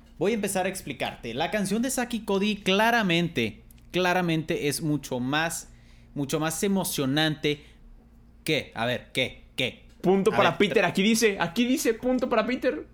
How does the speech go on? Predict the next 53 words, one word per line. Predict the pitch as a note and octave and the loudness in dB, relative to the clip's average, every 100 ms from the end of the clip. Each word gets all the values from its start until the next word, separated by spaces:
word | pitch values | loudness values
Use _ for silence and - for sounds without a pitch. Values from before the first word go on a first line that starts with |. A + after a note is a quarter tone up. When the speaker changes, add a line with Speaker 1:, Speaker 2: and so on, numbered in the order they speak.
| - | -10
Speaker 2:
Ahí | |
está. | D4+ A#3+ - | -6 -6 -6
Speaker 1:
¿Le-, | C#3+ D#3+ - - - | -2 0 -2 -10 -4
leíste | E3+ F#3+ G3 | 0 0 0
los | B3+ B3 | -2 0
comentarios? | G#3 F3 G3 C4+ F#4 - - | 0 0 0 0 -4 -8 -4
Speaker 2:
No, | C4 C#4+ | 0 2
yo | G#3 | 2
nomás | G#3 G#3 | 2 4
Speaker 1:
Pon-, | A3+ | 4
Speaker 2:
veo | A3 | 4
el | F#3+ | 2
de | D3+ | 0
punto | E3 F#3 G#3 | 0 0 0
para, | F#3+ D3+ - - | 0 -2 -4 -8
punto | - A3 A#3 | 0 2 4
para | - G#3 | 4 4
Speaker 1:
ponte | C4 | 4
a | |
Speaker 2:
Peter. | B3 B3 | 4 2
Speaker 1:
leer, | - - - - - E3 | -4 -12 -20 -20 -20 -6
ponte | - G#3+ A3 | -2 0 2
a | A#3 | 0
leer | G#3 | 0
los | A3 | -2
comentarios, | - F3+ C#3 C#3 A2 | -2 -2 0 -2 -2
ponte | - F3+ G#3 | -4 -2 -2
a | |
leer | F#3+ | 0
los | F#3+ | -2
comentarios. | F#3+ D#3+ B2+ A2 G#2+ | -2 -2 -2 -2 -2
Mira, | A#2+ G2 | -4 -4
vamos | B2 E3 F#3+ | -4 -2 -2
a, | C#3 | -2
vamos | C#3+ E3+ | -2 -2
a | |
ponernos | E3+ C#3+ D3 | -4 -4 -2
a | C3+ | -4
leerlo. | G#2+ - - - - - - | -6 -10 -20 -20 -20 -20 -6
El | D#3 E3 | -2 0
video | E3+ G3 | 0 0
de | A3+ | 0
la | A#3+ G#3 | 0 0
intro | G3+ G#3+ | -2 -2
de | F#3+ D3+ | -2 -2
Lizzie | F3 E3+ G3+ - | -2 -4 -6 -4
es | D3 | -4
más | D#3 D3 | -2 -2
elaborado | D#3+ B2+ A2 A2 A2+ | -2 -2 0 0 -2
que | A2+ | -2
el | A#2+ | -2
de | B2 | 0
Zack. | G3 F3+ | 0 -2